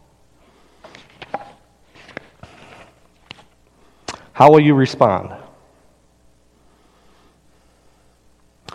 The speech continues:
Will you become reborn? Will you live your Christ life now? If Holy Spirit is causing you to desire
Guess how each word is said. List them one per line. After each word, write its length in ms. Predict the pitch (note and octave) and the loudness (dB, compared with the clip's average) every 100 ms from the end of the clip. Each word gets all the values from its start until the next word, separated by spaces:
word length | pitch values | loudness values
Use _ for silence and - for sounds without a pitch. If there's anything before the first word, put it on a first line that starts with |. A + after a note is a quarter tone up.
| - - _ _ _ _ _ - | -20 -20 _ _ _ _ _ -4
Will 140 | A2 | -2
you 120 | A2 | 0
become 360 | A2+ A#2 B2 B2+ | -2 0 0 2
reborn? 500 | C3+ B2+ C#3 C#3+ D#3 - - - _ - _ _ _ _ _ _ _ - - - - - | 0 0 -2 -2 -6 -10 -20 -20 _ -20 _ _ _ _ _ _ _ -20 -20 -20 -16 -4
Will 120 | A2 | -2
you 160 | G#2+ | 0
live 260 | G#2 A#2 A#2+ | 0 0 0
your 120 | B2 | -2
Christ 380 | A#2 A#2 B2+ - | -2 -2 -2 -2
life 240 | A#2+ B2 | -4 -4
now? 300 | A#2+ A#2+ C3 - - _ _ _ - - - - _ _ _ _ _ - - - _ | -8 -10 -10 -16 -20 _ _ _ -20 -20 -20 -20 _ _ _ _ _ -20 -20 -20 _
If 160 | C3 - | 0 4
Holy 320 | E3 F#3 G3 | 4 6 4
Spirit 480 | - D3+ C#3+ B2+ A2+ | 2 2 4 4 2
is 160 | G#2+ | -2
causing 480 | - B2+ C3 B2 B2 | 2 4 4 2 0
you 180 | B2 B2 | 0 2
to 160 | A2+ | 0
desire 800 | G#2 G2+ G#2 A#2+ B2 F#2 F#2+ F#2+ | -2 -4 2 2 2 0 -6 -12